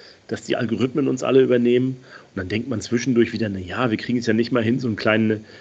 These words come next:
Datenpunkt von A nach B zu übertragen.“ Dann denkst du wieder, „Okay, das dauert noch zwanzig Jahre.“ Und dann kommt sowas wie Chat G P T entlang und unterhält sich mit dir.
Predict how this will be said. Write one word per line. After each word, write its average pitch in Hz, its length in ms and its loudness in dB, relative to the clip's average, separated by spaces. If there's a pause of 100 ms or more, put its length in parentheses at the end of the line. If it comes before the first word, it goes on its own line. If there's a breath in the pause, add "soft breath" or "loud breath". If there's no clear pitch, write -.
(180 loud breath)
Datenpunkt 139 600 2
von 127 160 -2
A 127 160 -2
nach 127 160 2
B 160 200 4
zu 180 140 -4
übertragen.“ 156 600 -2
Dann 127 100 -2
denkst 131 240 -2
du 113 60 -6
wieder, 117 160 2
„Okay, 110 200 -2
das 123 160 0
dauert 160 300 2
noch 156 160 -4
zwanzig 143 480 -6
Jahre.“ 139 420 2 (640 loud breath)
Und 107 140 -10
dann 127 160 -4
kommt 127 240 0
sowas 113 320 0
wie 104 100 -6
Chat - 240 -4
G - 160 -8
P 98 160 -10
T 98 300 -6
entlang 80 340 -10 (1300)
und 101 100 -4
unterhält 156 340 -2
sich - 160 -6
mit 92 160 -10
dir. 90 200 -14